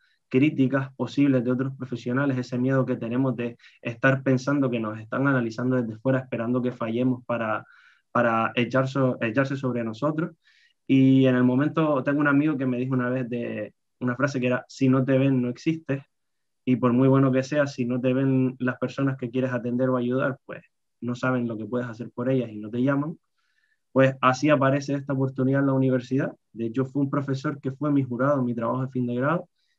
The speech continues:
y me propone aportar en dos asignaturas del grado en fisioterapia, pues mi visión más, eh, del mercado laboral y actual, pues que en realidad no se ve en la carrera, ¿no? Normalmente nos dan clases personas que trabajan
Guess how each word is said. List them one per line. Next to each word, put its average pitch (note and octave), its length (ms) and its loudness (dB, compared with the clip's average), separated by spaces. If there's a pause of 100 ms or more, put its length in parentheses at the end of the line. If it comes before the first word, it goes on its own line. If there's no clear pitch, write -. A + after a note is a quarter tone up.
y B2+ 80 0
me B2+ 120 4
propone A#2+ 340 2
aportar C3 440 0
en B2 100 0
dos A#2+ 140 -6
asignaturas B2+ 600 -2
del A#2+ 160 -4
grado B2+ 200 -2
en B2+ 80 -6
fisioterapia, B2+ 680 -6 (120)
pues A#2+ 140 -4
mi A#2 160 -2
visión C#3 540 -2 (400)
más, B2+ 380 0
eh, B2 420 0
del B2 160 0
mercado A#2+ 440 0
laboral B2 360 0
y B2+ 80 0
actual, A#2 480 -6 (220)
pues A2 180 -12
que G#2+ 600 -8 (420)
en B2 140 -4
realidad A2+ 400 -2
no B2+ 180 0
se A#2+ 200 -8
ve A#2 240 -8 (120)
en G#2 120 -12
la G#2 100 -10
carrera, G#2+ 400 -8
¿no? C3 140 -6
Normalmente B2 640 -4 (300)
nos B2+ 160 0
dan C3 220 0
clases C#3 460 0 (500)
personas C3+ 300 2
que C3+ 100 -2
trabajan B2+ 400 0